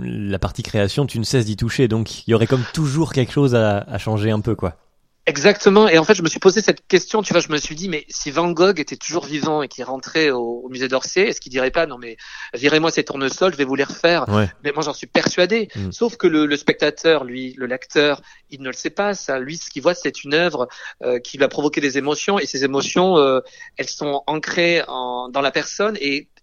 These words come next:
Speaker 2: il te remercie presque pour ça, et il veut sacraliser l'œuvre pour ça.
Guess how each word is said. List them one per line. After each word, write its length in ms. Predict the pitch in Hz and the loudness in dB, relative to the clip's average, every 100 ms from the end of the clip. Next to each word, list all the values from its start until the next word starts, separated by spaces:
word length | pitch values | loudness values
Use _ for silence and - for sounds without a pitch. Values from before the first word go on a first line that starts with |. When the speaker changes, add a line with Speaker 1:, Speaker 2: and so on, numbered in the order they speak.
| _ _ | _ _
Speaker 2:
il 140 | 165 | 0
te 100 | 160 | 2
remercie 500 | 151 139 143 - 233 | 4 2 -2 -6 -10
presque 300 | - 131 - | -8 -8 -8
pour 160 | - - | -10 -4
ça, 240 | 196 208 - | -2 0 -2
et 140 | 135 - - - - | -4 -6 -18 -18 -10
il 180 | 143 | -6
veut 520 | 139 143 202 208 202 - _ _ _ _ _ _ | -4 6 8 8 6 -2 _ _ _ _ _ _
sacraliser 600 | - 170 - 156 151 185 | -2 -2 0 -2 2 2
l'œuvre 320 | 160 214 180 | 2 0 0
pour 180 | 139 - | -6 -8
ça. 240 | - 123 | -8 -8